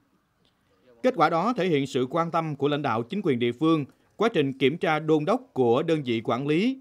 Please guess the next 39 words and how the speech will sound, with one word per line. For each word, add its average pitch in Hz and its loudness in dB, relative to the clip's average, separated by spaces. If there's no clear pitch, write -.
và 131 -2
các 208 -6
đơn 156 0
vị 113 -2
thi 143 -4
công, 151 0
nên 143 0
các 202 -2
khó 190 -2
khăn 165 -6
vướng 151 -2
mắt 214 -6
được 127 -4
tháo 170 -2
gỡ 127 -4
kịp 127 -2
thời. 117 0
Cụ 160 4
thể 151 0
như 180 2
công 175 -2
trình 139 -2
trạm 123 -2
y 147 -4
tế 160 -2
xã 131 -4
Trung 151 -6
An 147 -4
thiết 226 -4
kế 202 0
một 135 -4
trệt 120 0
một 123 -4
lầu, 120 0
gồm 147 4
hai 175 -6
mươi 180 -2
ba 165 0
phòng 131 0